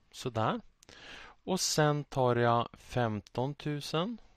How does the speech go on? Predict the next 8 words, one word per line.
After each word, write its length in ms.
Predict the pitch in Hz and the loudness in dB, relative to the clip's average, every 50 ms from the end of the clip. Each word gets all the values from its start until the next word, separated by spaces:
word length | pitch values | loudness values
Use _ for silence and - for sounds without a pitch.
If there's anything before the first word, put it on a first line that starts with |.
| _ _ _ _ _ _ _ _ _ _ _ _ _ _ - - - - - _ _ _ | _ _ _ _ _ _ _ _ _ _ _ _ _ _ -20 -20 -20 -20 -20 _ _ _
och 180 | - 139 156 156 | -8 -6 -6 -6
delar 480 | - - 170 160 147 135 127 127 123 117 | 0 0 2 4 4 4 4 2 2 2
det 220 | 110 104 101 98 | 2 2 2 2
med 400 | 95 92 90 87 87 85 85 80 - | 2 0 0 0 0 -2 -2 -4 -8
tjugo. 800 | - - - - - - 95 92 90 87 82 - 95 101 147 240 240 - - - _ _ _ _ _ _ _ _ _ _ _ _ _ _ _ _ _ _ _ _ _ _ _ _ _ _ _ _ _ _ _ _ _ _ _ _ _ _ _ _ _ _ _ _ _ _ _ _ _ _ _ _ _ _ _ _ _ _ _ _ _ _ _ _ _ _ _ _ _ _ _ _ _ _ _ _ _ _ _ _ _ _ _ _ _ _ - - - - - - - - _ | -6 -4 -4 -4 -2 -2 -2 -2 -2 -2 -4 -2 -2 -2 -2 -2 -6 -12 -20 -20 _ _ _ _ _ _ _ _ _ _ _ _ _ _ _ _ _ _ _ _ _ _ _ _ _ _ _ _ _ _ _ _ _ _ _ _ _ _ _ _ _ _ _ _ _ _ _ _ _ _ _ _ _ _ _ _ _ _ _ _ _ _ _ _ _ _ _ _ _ _ _ _ _ _ _ _ _ _ _ _ _ _ _ _ _ _ -20 -20 -20 -18 -18 -20 -20 -20 _
Så 200 | - - - 208 | -12 -4 -4 -4
får 360 | 190 - - 147 135 131 127 127 | -4 -2 0 2 2 2 4 4
jag 320 | 131 131 131 131 131 135 | 4 4 4 2 2 0